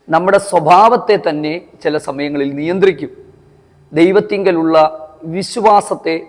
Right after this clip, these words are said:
അത് ബാധിക്കും. എന്നാൽ നമ്മൾ എന്താ പറയുന്നത്,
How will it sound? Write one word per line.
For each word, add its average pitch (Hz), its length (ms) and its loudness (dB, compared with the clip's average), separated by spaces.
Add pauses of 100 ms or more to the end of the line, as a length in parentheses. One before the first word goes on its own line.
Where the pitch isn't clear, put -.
(100)
അത് 151 120 -4 (120)
ബാധിക്കും. 156 460 -2 (920)
എന്നാൽ 214 300 2 (600)
നമ്മൾ 220 420 2 (1120)
എന്താ 196 200 4
പറയുന്നത്, 170 420 2